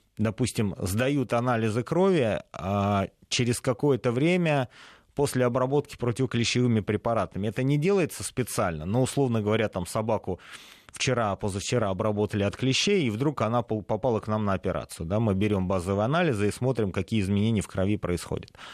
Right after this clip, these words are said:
А, изменения всегда значительные, и всегда есть, э, реакции клеток крови, которые указывают на достаточно высокую токсичность.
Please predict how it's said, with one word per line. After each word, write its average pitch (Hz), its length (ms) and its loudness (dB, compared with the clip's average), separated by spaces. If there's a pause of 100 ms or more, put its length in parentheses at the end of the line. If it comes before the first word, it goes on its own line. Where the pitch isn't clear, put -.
(360)
А, 95 340 0
изменения 139 560 2
всегда 117 320 -2
значительные, 120 680 0
и 104 40 2
всегда 120 320 0
есть, 117 440 0
э, 101 640 4
реакции 110 420 0
клеток 110 380 0
крови, 147 300 0
которые 110 360 0
указывают 107 420 0
на 104 80 0
достаточно 104 460 0
высокую 95 420 -2
токсичность. - 640 -8